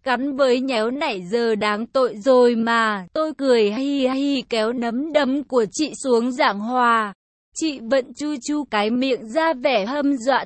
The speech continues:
tôi nhưng thoáng có nụ cười khúc khích trên môi chị, chắc cái mặt hối lỗi của tôi thảm lắm hay sao mà chị cười vui thiệt. Hứ, chút nữa biết tay chị, nói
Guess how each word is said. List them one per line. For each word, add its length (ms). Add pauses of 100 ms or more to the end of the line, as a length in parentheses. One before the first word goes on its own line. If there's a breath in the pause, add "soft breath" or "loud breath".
tôi 240
nhưng 380
thoáng 340
có 260
nụ 400
cười 280
khúc 320
khích 320
trên 300
môi 240
chị, 320 (100)
chắc 220
cái 200
mặt 240 (140)
hối 220
lỗi 360
của 200 (120)
tôi 200
thảm 340
lắm 320
hay 240 (140)
sao 240
mà 340
chị 340
cười 240
vui 280
thiệt. 300 (460)
Hứ, 260 (120)
chút 180
nữa 300
biết 340
tay 280
chị, 240
nói 320